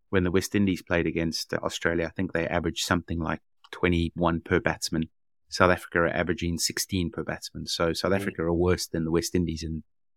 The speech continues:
Speaker 1: in this. So it's interesting to see how bad they are at the moment. And just to sort of,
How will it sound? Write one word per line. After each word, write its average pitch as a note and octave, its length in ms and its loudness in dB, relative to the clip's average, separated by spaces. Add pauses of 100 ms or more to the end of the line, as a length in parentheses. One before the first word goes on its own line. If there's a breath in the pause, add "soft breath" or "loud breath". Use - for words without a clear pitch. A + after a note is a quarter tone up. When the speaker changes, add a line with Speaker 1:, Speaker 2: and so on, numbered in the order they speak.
(120)
Speaker 1:
in E2 160 0
this. D#2 140 -2
So E2+ 320 4 (380)
it's - 80 -2
interesting A2+ 440 6
to F#2+ 80 -4
see G2 380 4
how E2+ 220 -2
bad F#2 280 4
they F2 100 -2
are F2+ 160 2
at E2 100 -8
the - 60 -10
moment. E2 380 -6
And F#2+ 140 0 (520)
just - 240 2
to G#2+ 80 0
sort G2+ 220 2
of, F#2 100 4